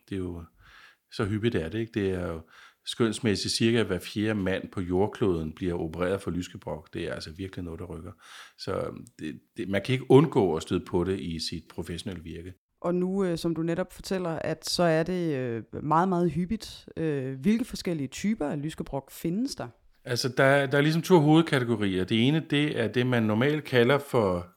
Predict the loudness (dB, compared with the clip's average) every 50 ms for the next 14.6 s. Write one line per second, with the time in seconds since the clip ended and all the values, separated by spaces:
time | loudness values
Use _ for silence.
0 | _ _ -2 -2 -2 0 -2 -2 2 4 6 6 4 2 -4 -6 -4 -4 -4 -4
1 | -6 _ -4 -4 -4 0 0 2 4 4 4 2 2 0 -4 -4 -4 -4 -4 -4
2 | -6 -8 -8 -6 -6 -6 -8 -8 -12 -18 -20 -20 -20 _ _ _ -2 0 0 0
3 | 2 0 0 0 -2 -2 -2 -4 -4 -2 -2 0 0 0 -2 -2 -4 -6 -8 -8
4 | -10 -12 -14 -12 -10 -10 -10 -10 -10 -6 -2 0 2 2 4 4 4 2 2 0
5 | -4 -2 -4 -4 -4 -2 -4 -6 -6 -6 -8 -10 -8 -8 -8 -6 -6 -8 -8 -8
6 | -10 -10 -10 -10 -8 -8 -8 -8 -12 -16 -20 -20 -20 _ _ _ -4 -4 -4 -4
7 | -2 0 0 0 2 2 0 0 0 -2 -4 -2 -2 -2 -2 -4 -4 -6 -6 -8
8 | -8 -6 -4 -4 -4 -4 -6 -6 -8 -10 -12 -20 -20 -20 _ _ -6 -2 0 2
9 | 2 2 4 2 2 2 2 0 0 0 0 -2 -2 -4 -4 -4 -2 -2 -4 -4
10 | -6 -8 -8 -8 -8 -8 -8 -10 -8 -8 -8 -8 -8 -10 -10 -12 -12 -12 -16 -20
11 | _ _ _ _ -8 -4 -4 0 0 0 0 2 4 4 4 4 4 2 2 2
12 | 4 4 2 2 2 2 -2 -2 -2 -4 -2 -2 -4 -4 -2 -2 0 2 2 2
13 | 2 0 0 0 -2 0 -2 -2 -4 -4 -8 -10 -8 -8 -6 -6 -6 -6 -8 -4
14 | -2 0 0 0 0 -4 -6 -8 -8 -8 -10 -14